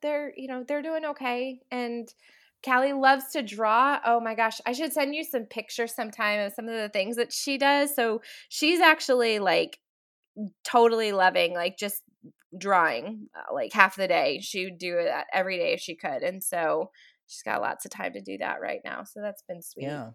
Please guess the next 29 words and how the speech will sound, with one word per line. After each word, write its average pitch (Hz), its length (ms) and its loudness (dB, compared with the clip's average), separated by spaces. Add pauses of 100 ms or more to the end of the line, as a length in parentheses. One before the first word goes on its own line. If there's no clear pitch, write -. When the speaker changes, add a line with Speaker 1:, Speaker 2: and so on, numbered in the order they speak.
(140)
Speaker 1:
But - 180 -10 (340)
anyways, 196 540 -8
Speaker 2:
Yeah. 120 160 -8 (480)
Speaker 1:
yeah. - 160 0 (1300)
So, 175 500 0
Speaker 2:
Hmm. 127 120 -10 (380)
Speaker 1:
okay, 247 400 4
I 240 60 2
had 269 380 4
one, 262 220 -2
I 247 120 6
had 262 180 6
one 247 160 0
other 262 180 0
question 202 560 2
for 214 140 0
you 185 160 0
too 185 520 0 (520)
that 202 80 -6
I - 80 -2
Speaker 2:
Okay. 190 60 -2
Speaker 1:
wanted 185 120 -6
to 185 100 -4
ask. 160 220 -2 (160)
Okay. 202 300 4 (600)
Um, 220 640 6
what 247 220 4
has 262 160 2
brought 214 400 8